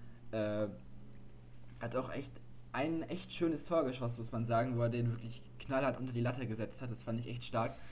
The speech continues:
Von daher Union Berlin für mich echt die Überraschung der Saison. Ich frag mich nur, wie es weitergeht. Also ich kann mir bei allem lieber nicht vorstellen, dass die dieses Niveau bis zum Ende der Saison halten können,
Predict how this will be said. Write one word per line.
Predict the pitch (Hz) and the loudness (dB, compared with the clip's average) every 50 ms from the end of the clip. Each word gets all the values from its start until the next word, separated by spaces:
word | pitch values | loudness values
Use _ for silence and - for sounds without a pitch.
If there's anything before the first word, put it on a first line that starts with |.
| - - - - - - - - - | -10 -10 -12 -12 -12 -10 -10 -10 -8
Von | - 135 127 | -2 2 4
daher | 127 123 127 135 143 | 4 6 6 4 2
Union | 151 156 156 160 156 143 | 2 2 2 2 4 4
Berlin | 143 139 143 147 160 170 175 180 175 | 4 4 4 4 2 2 2 0 -2
für | - - 143 | -2 -4 -2
mich | 139 147 165 175 - - - | 2 2 2 2 0 -2 0
echt | - 180 190 - - - - - - - 131 | 2 2 2 0 -4 -6 -8 -8 -10 -8 -8
die | 131 - 147 | -2 4 6
Überraschung | 143 139 135 131 160 160 - - 156 | 8 10 10 10 10 8 6 2 4
der | 147 143 139 | 4 4 4
Saison. | 131 120 117 135 135 151 151 | 4 4 6 6 6 6 4
Ich | 139 143 | -2 2
frag | - 151 160 160 | 4 4 4 4
mich | 165 147 | 2 2
nur, | 147 139 127 | 2 2 4
wie | 139 | 4
es | 139 - - | 2 4 6
weitergeht. | 143 - - 147 117 98 107 107 - | 6 8 8 6 4 6 4 2 2
Also | - 101 104 117 | 0 -2 -2 -2
ich | 120 120 - - - - - - - - | -2 -2 -4 -8 -8 -10 -10 -10 -8 -4
kann | - 143 143 143 | 0 2 2 4
mir | 147 139 | 4 4
bei | 131 127 - - | 4 4 4 4
allem | 117 143 156 156 151 143 139 127 110 | 4 4 6 6 4 4 2 -2 0
lieber | 113 139 143 131 135 | 0 2 2 4 4
nicht | 127 135 127 - | 2 2 0 -2
vorstellen, | - 139 110 110 - 135 123 117 | 0 0 0 0 0 0 0 0
dass | 113 - - - | 0 -2 -6 -6
die | - 127 135 135 127 | -2 0 2 2 2
dieses | 117 131 131 123 127 123 - | 0 0 -2 -2 -2 -2 2
Niveau | 123 120 117 117 117 117 | 2 2 4 4 4 2
bis | 110 113 135 - - | 2 2 -2 -4 -4
zum | - 123 - | -4 -4 -2
Ende | - 120 127 120 113 | -2 0 2 2 2
der | 120 117 120 | 2 2 0
Saison | 120 104 113 113 110 107 | 0 0 0 0 0 2
halten | 113 113 117 - - 120 | 2 0 0 0 -2 -4
können, | 120 120 107 101 113 127 127 | 0 0 0 2 2 0 0